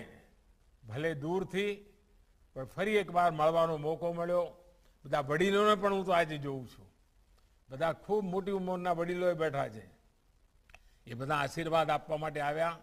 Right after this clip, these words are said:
એમનો પણ આભાર માનું છું. અને આપ સૌએ આટલો બધો પ્રેમ વરસાવ્યો અને ખૂબ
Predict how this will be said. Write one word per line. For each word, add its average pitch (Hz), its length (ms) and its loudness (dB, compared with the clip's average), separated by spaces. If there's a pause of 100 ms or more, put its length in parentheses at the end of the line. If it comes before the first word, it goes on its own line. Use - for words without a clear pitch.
(520)
એમનો 135 300 -8
પણ 156 160 -6
આભાર 147 320 0
માનું 160 320 -6
છું. 165 220 -10 (600)
અને 135 160 -8
આપ 139 200 -4
સૌએ 214 360 2
આટલો 170 260 4
બધો 160 220 -4
પ્રેમ 151 320 0
વરસાવ્યો 156 540 0 (520)
અને 147 180 -6
ખૂબ 180 240 -4